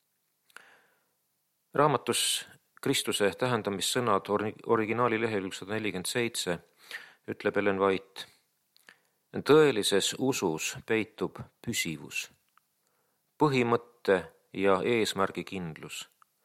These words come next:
mida ei suuda nõrgestada ei aeg ega vaev." Tsitaadi lõpp. Teine õpetus, mida Jeesus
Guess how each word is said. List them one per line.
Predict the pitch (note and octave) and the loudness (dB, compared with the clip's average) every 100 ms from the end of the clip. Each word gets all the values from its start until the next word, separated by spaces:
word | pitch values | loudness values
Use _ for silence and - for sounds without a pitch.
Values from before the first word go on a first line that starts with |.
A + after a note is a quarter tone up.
| _ _ _ _ | _ _ _ _
mida | A2 G#2+ | -4 2
ei | G#2+ | 2
suuda | G2+ B2 A#2 F#2+ | 4 2 4 4
nõrgestada | A2 C3+ G2+ F2 - F2+ F2+ F2 - | 4 2 2 -2 -2 -2 0 0 0
ei | G#2+ F#2+ | -4 0
aeg | G2+ A2+ G#2 E2 - - _ F2+ | 4 4 4 -2 -8 -20 _ -16
ega | E2+ D#2 | -10 -10
vaev." | D2+ C#2+ - - - _ _ _ _ _ _ - | -6 -6 -8 -14 -20 _ _ _ _ _ _ -18
Tsitaadi | - - D#2 - | -14 -8 -8 -8
lõpp. | - _ _ _ _ _ _ _ _ _ _ _ _ _ _ _ _ _ _ _ _ _ _ - - - - _ _ _ _ _ _ C#3+ | -14 _ _ _ _ _ _ _ _ _ _ _ _ _ _ _ _ _ _ _ _ _ _ -20 -20 -20 -20 _ _ _ _ _ _ 4
Teine | F#3 F3 | 6 6
õpetus, | E3+ G#2+ - G2 | 4 2 2 0
mida | B2 B2 | 4 6
Jeesus | D3+ A#2+ | 6 2